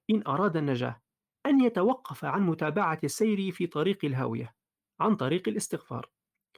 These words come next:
ثم أن يرجع إلى طريق غيره بالتوبة. ولهذا جاء الأمر الرباني مرتبا، قال تعالى: "استغفروا ربكم ثم توبوا إليه"،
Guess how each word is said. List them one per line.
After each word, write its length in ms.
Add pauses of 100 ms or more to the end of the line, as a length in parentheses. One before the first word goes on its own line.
(240)
ثم 280 (260)
أن 160
يرجع 480
إلى 300
طريق 640 (540)
غيره 520
بالتوبة. 500 (400)
ولهذا 440
جاء 260
الأمر 320
الرباني 500
مرتبا، 640 (840)
قال 240
تعالى: 500 (320)
"استغفروا 1080
ربكم 640
ثم 440
توبوا 880
إليه"، 380